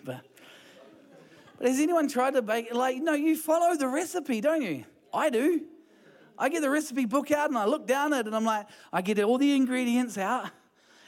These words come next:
and I put hopefully the right amounts in and hopefully the right temperature and hopefully it comes out and hopefully you don't forget about it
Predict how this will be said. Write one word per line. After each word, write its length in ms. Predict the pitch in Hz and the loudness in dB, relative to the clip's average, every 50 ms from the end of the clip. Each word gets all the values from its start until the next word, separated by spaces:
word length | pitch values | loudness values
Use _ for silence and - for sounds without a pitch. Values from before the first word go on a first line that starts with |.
| - - | -14 -6
and 140 | - 175 196 | -2 0 0
I 80 | 185 175 | 0 2
put 280 | - 226 254 247 - - | 2 0 0 0 -4 -6
hopefully 440 | - - 214 240 226 - 247 262 262 | -2 0 2 2 0 0 0 0 0
the 140 | 262 247 | 0 0
right 240 | 233 226 226 240 247 | 2 2 2 2 0
amounts 420 | 233 220 202 196 196 208 190 160 180 | 0 0 0 -2 -2 -4 -4 -4 -4
in 340 | 180 196 240 302 277 233 - - - - - - _ _ _ - _ - | 0 2 2 2 0 -2 -6 -16 -20 -20 -20 -20 _ _ _ -20 _ -8
and 140 | - - | -6 -4
hopefully 800 | 151 139 - 160 240 285 339 311 247 - - 233 208 226 262 277 | -4 -4 -2 0 2 2 2 0 -4 -4 -2 -2 0 0 0 0
the 140 | 269 254 226 | 0 0 0
right 260 | 208 214 233 269 262 | 0 0 0 -2 -4
temperature 560 | - 233 247 240 233 220 196 214 247 269 294 285 - - - - - - - - _ | -4 -2 0 0 0 -2 -2 -2 -2 -2 -2 -4 -8 -14 -20 -20 -20 -20 -20 -16 _
and 140 | - 165 165 | -8 -6 -2
hopefully 420 | 170 240 277 285 240 277 294 277 | 0 0 0 0 -2 -2 -2 -2
it 60 | 262 247 | -2 -2
comes 340 | 220 247 254 254 254 247 | -4 -4 -2 -2 -2 0
out 300 | 254 247 214 170 120 - - - _ _ _ _ _ _ _ _ _ _ _ _ _ _ _ _ _ _ _ _ - | -2 -2 -2 -4 -6 -10 -14 -20 _ _ _ _ _ _ _ _ _ _ _ _ _ _ _ _ _ _ _ _ -14
and 80 | 135 143 | -12 -4
hopefully 400 | 147 202 254 254 - 240 233 233 | -2 0 0 0 -2 -2 -2 0
you 60 | 233 | 0
don't 180 | 233 226 214 170 | 0 -2 -4 -4
forget 220 | 185 180 208 208 | -4 -2 -2 -2
about 260 | 202 180 165 165 175 | -2 0 0 0 0
it 160 | 196 202 - | 0 -2 -4